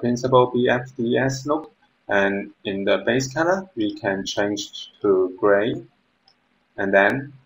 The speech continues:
we can go to metallic to change it to one to make it look metal.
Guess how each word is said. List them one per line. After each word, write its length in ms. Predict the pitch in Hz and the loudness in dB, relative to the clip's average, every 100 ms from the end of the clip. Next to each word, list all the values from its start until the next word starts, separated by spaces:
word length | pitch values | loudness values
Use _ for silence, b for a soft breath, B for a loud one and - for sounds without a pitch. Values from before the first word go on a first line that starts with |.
| - | -6
we 260 | 117 117 | -2 -2
can 380 | 117 113 104 104 | -2 0 0 2
go 240 | 104 110 110 | 2 2 2
to 240 | 104 98 95 | 4 4 4
metallic 600 | 101 95 92 135 - 135 - _ _ _ | 0 -2 0 0 0 -2 -10 _ _ _
to 100 | - | -6
change 380 | - - 110 123 | -4 -2 -2 2
it 340 | 135 131 - - | 0 0 -8 0
to 140 | 101 | 0
one 520 | 95 101 127 170 196 - _ _ | 2 4 2 2 -6 -12 _ _
to 100 | - | -6
make 260 | 110 117 120 | -2 -2 0
it 160 | 123 123 | -4 0
look 360 | 123 127 - | 0 0 -2
metal. 580 | 131 143 - 160 175 - | 0 0 2 0 0 -4